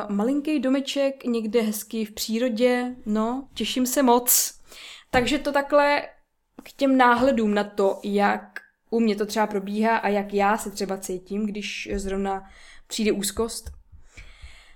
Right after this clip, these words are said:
A chtěla bych vám tady vlastně ještě nasdílet jeden svůj příběh, který se mi stal někdy v minulém roce. Nevím, kdy to bylo přesně, možná rok zpátky zhruba, nejsem si úplně jistá. Nicméně jsem měla jet do Prahy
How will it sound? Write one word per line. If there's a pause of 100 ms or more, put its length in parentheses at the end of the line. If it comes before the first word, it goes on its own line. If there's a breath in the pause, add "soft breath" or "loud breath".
A
chtěla
bych
vám
tady
vlastně
ještě
nasdílet
jeden
svůj
příběh,
který
se
mi
stal
někdy
v
minulém
roce.
Nevím, (220)
kdy
to
bylo
přesně,
možná
rok
zpátky
zhruba,
nejsem
si
úplně
jistá. (1120 soft breath)
Nicméně
jsem
měla
jet
do
Prahy